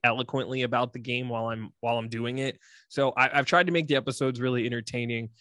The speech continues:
I try to really paint a story of what's really going on, whether it be with recruiting, injuries, certain players, like you touched on it, you know, for a spoiler alert, um,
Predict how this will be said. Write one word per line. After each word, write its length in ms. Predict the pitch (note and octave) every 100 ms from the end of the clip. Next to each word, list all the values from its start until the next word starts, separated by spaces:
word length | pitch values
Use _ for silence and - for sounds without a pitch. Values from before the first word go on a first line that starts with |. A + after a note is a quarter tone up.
| _ -
I 60 |
try 180 | A2 C#3
to 80 | C3
really 220 | B2+ B2+
paint 280 | A#2 B2 B2
a 60 | A#2
story 540 | - C3+ A#2+ A#2+ A#2+
of 160 | A2+ A2
what's 300 | A#2 - -
really 200 | A#2 A#2
going 300 | A2+ A2 G#2+
on, 240 | A2+ A2+
whether 220 | A2 G#2+ A2
it 80 |
be 100 | A#2 A2+
with 200 | G#2+ G#2+
recruiting, 600 | - - F#3 E3+ D3 C3 _ _ _
injuries, 840 | E3+ F3+ D3+ D#3 D3+ D3+ C#3+ B2+ - - _ _ _
certain 320 | - E3+ D#3+ D3+
players, 340 | D#3 D#3 C#3
like 160 | C3+ C3
you 80 |
touched 340 | C3 C#3 C3 -
on 100 | C3
it, 120 | B2+ B2+
you 80 |
know, 180 | A#2+ A2+
for 320 | A2 B2 A#2 -
a 60 | A2+
spoiler 440 | - C3 C3 B2
alert, 360 | B2 A#2+ A#2 - _ _ _ -
um, 360 | A#2 A2+ A2